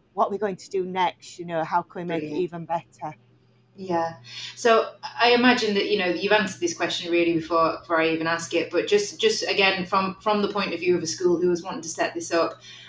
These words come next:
Speaker 2: how important has that supportive school culture been for being able to achieve everything you have done with the Eco
Speaker 1: Uh,
Speaker 2: Council and the Eco Schools?
Speaker 1: Yeah,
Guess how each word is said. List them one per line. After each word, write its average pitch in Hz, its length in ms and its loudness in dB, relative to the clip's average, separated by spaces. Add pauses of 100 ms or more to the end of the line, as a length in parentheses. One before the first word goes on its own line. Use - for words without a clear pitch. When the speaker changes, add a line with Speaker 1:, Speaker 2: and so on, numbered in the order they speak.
(100)
Speaker 2:
how 262 400 6
important 208 800 2
has 180 360 -2
that 175 240 2
supportive 180 560 -2
school 170 320 0
culture 170 640 -4
been 165 540 0 (840)
for 185 220 2
being 190 240 2
able 185 240 4
to 180 180 0
achieve 175 580 2 (380)
everything 180 420 2
you 165 180 0
have 160 360 -2
done 147 380 -2 (340)
with 165 240 2
the 165 240 2
Eco 160 240 2
Speaker 1:
Uh, 160 100 -2
Speaker 2:
Council 160 360 -2
and 156 100 0
the 147 100 2
Eco 156 220 0
Schools? 151 560 -2
Speaker 1:
Yeah, 170 380 -2